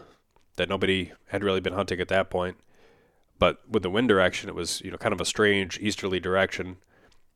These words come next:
And this area, you know, supposedly had hogs that were likely to be in the general vicinity. And to this point, nobody had really seen much for hogs, which was surprising 'cause they're definitely out there. You could see a lot of the sign from them rooting around,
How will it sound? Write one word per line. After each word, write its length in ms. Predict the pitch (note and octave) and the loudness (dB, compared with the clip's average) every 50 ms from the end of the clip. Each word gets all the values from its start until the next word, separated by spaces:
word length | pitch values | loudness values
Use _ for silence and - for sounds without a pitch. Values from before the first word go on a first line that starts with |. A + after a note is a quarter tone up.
| _ _ _ _ _ _ _ _ _ _ - | _ _ _ _ _ _ _ _ _ _ -6
And 140 | - G2 G2 | -4 -2 0
this 140 | F#2 - | 0 2
area, 500 | G#2+ G2+ G#2 G2 G2 F#2+ F2+ F2+ F2 F2 - - _ _ _ _ _ _ _ _ _ - | 2 4 4 6 6 4 4 2 0 -2 -4 -8 _ _ _ _ _ _ _ _ _ -12
you 60 | - F#2 | -10 -8
know, 120 | E2+ D#2 | -8 -8
supposedly 520 | - - F#2+ - A2+ G#2+ G2 G2 F#2 F2+ | -6 -6 -2 0 2 2 2 0 -2 -2
had 380 | F2 G2 F#2+ F2 E2+ F2 F2+ - - | 0 2 2 2 2 -2 -6 -16 -10
hogs 500 | - - G#2 G#2 G2+ F#2+ F2+ F2 E2+ - | -2 2 4 4 4 4 2 -2 -6 -6
that 280 | F2+ F2+ E2+ D#2 - - | -6 -4 -6 -6 -6 -4
were 320 | F#2+ F#2 F2 F2 F2 - - _ _ - | -4 -2 -2 -2 -4 -8 -12 _ _ 0
likely 320 | G#2 G2+ G2+ - - G2 | 0 0 0 0 -2 -4
to 100 | F2 F2+ | -4 -4
be 340 | E2+ F#2 G2 G2 F#2+ F#2 F#2 | -4 -4 -2 -2 -2 -2 -4
in 100 | F2+ F#2 | -6 -6
the 80 | F#2+ F#2 | -6 -4
general 280 | G2 F#2+ F#2+ F#2 F#2 | -4 -2 -2 -2 -4
vicinity. 540 | E2+ F2 - - G2+ G2+ A2 B2+ C3+ C3 - _ _ - - _ _ | -4 -6 -6 -6 -4 -4 -2 -2 -2 -4 -4 _ _ -20 -20 _ _
And 200 | - G2 F#2+ F2 - _ _ _ | -6 -6 -6 -6 -10 _ _ _
to 100 | - A#2 | 2 4
this 100 | C3 B2+ | 4 4
point, 240 | - - G2+ F#2 F#2 | 4 2 0 2 0
nobody 240 | A2 G#2+ G#2+ F#2+ G2 | 0 0 0 0 0
had 60 | G2 | 0
really 160 | G2 F#2 F2 | 0 0 0
seen 240 | - - A#2 A2 G2 | -2 0 -2 -2 0
much 180 | F#2 F2+ E2+ | 0 -2 -2
for 120 | - - E2 | -2 -4 -2
hogs, 320 | F2+ F#2 F2+ E2 E2 - | 0 0 0 0 -2 -6
which 120 | F#2 E2 - | -12 -10 -8
was 240 | F#2 F2 D#2 - - | -8 -8 -8 -10 -10
surprising 520 | - - - - G#2 G#2 G#2 F#2+ F#2 F2 | -10 -8 -4 2 4 4 4 4 2 -2
'cause 100 | - F2+ | -6 -6
they're 120 | F2+ F2+ E2+ | -6 -2 0
definitely 320 | G2 F#2 - - E2+ F2 | 0 0 0 0 0 2
out 180 | F#2 F#2 F#2 - | 2 2 2 2
there. 140 | G2+ F#2+ | 0 -2
You 100 | F#2 F2+ | -2 -2
could 140 | F2 F2+ - | -4 -8 -6
see 100 | - G#2 | -4 -4
a 60 | F#2 | -2
lot 200 | F2 F2+ F2+ F#2 | 0 0 0 0
of 60 | F2 D#2+ | 0 -2
the 80 | E2+ | -4
sign 420 | - - G2 F#2 F#2 F#2+ F#2+ F#2 - _ _ - - - _ - | -2 0 2 2 2 0 -2 -4 -10 _ _ -20 -20 -20 _ -14
from 140 | - G#2 G2 | -6 -4 -4
them 120 | F#2+ F2+ | -2 0
rooting 260 | G2+ G2+ F#2+ F#2+ F#2 | 0 0 0 0 0
around, 480 | F#2 F2+ F2+ F2+ F#2+ F#2+ F#2+ F#2+ F#2 | 0 2 2 2 2 2 0 -2 -6